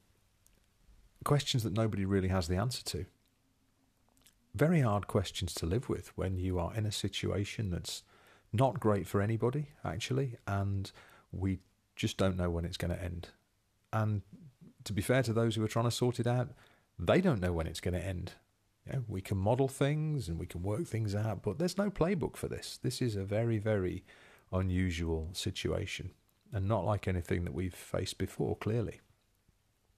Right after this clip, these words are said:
And when I've talked to people about this question over the last few months, I'm continually reminded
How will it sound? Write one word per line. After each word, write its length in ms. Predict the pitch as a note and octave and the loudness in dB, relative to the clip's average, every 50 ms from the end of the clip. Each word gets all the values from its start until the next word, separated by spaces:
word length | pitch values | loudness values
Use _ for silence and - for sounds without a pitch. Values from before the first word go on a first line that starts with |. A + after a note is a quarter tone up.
| _ _ _ _ - - - - - - - - - - - - _ _ _ _ _ _ _ _ _ _ _ _ _ - | _ _ _ _ -20 -20 -20 -20 -20 -20 -20 -20 -20 -20 -20 -20 _ _ _ _ _ _ _ _ _ _ _ _ _ 2
And 80 | C3+ | 4
when 80 | D#3 F3+ | 6 6
I've 120 | F3+ - | 4 4
talked 240 | - G3+ F#3+ F#3 D3 | 6 4 4 4 2
to 40 | - | 0
people 300 | - D3 B2+ A#2 - G2 | 2 2 2 4 4 2
about 240 | F2 G2 F#2+ F#2 - | 4 4 2 2 0
this 160 | G2+ F2 - | -2 -4 -4
question 580 | - - G#2+ G2 F2 - - - F2 E2+ D#2+ - - _ - - - | 0 0 0 0 0 -2 -4 -4 -4 -4 -6 -8 -12 _ -20 -10 -4
over 180 | - G2 F2 G2 | -2 -2 0 0
the 60 | F#2 | 0
last 240 | F#2 F#2 F#2 F2 - | 2 0 0 -2 -4
few 200 | - - F#2+ F2 | -2 0 0 2
months, 460 | F#2+ G2+ G2+ F#2 E2 E2+ - - - - _ - | 2 0 0 -2 -4 -6 -8 -8 -10 -12 _ -6
I'm 460 | - G#2+ G#2+ A2 A2 G#2 G#2 G#2 F#2 - _ _ _ _ _ _ _ _ _ _ _ _ - - | -4 -2 -2 0 -2 -2 -4 -6 -8 -10 _ _ _ _ _ _ _ _ _ _ _ _ -14 -6
continually 560 | - A#2+ G#2+ - - C#3 D3+ C#3+ B2+ A2+ G2+ | -4 -4 -2 0 2 2 4 4 4 4 4
reminded 640 | F#2+ F#2 F#2 G2 G#2+ A2+ G#2 F#2+ F2 E2+ E2 - | 4 4 4 4 4 4 4 2 0 -2 -4 -4